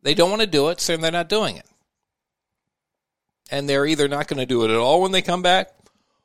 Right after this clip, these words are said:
or they're gonna do a version of it that's meaningless when they come back. So I don't know what to tell you if you're a Democrat. It's bad news.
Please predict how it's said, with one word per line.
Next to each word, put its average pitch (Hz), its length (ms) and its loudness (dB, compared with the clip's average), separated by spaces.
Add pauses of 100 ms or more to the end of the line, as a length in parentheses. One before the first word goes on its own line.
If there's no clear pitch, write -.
(220)
or 190 200 2
they're 190 120 4
gonna 185 200 0
do 185 160 4
a 180 60 2
version 170 440 0
of 165 180 0
it 170 200 -2 (440)
that's 151 320 0
meaningless 180 580 -8 (320)
when 104 200 -12
they 98 100 -6
come 90 180 -12
back. 87 220 -18 (1600)
So 160 200 -4
I 196 80 0
don't 254 140 -6
know 285 100 2
what 269 100 -2
to 208 80 -8
tell 247 240 2
you 302 140 2 (1160)
if 135 160 -2
you're 185 140 -4
a 180 40 -2
Democrat. 220 540 -4 (1040)
It's 208 200 -10
bad 208 480 2
news. 214 640 2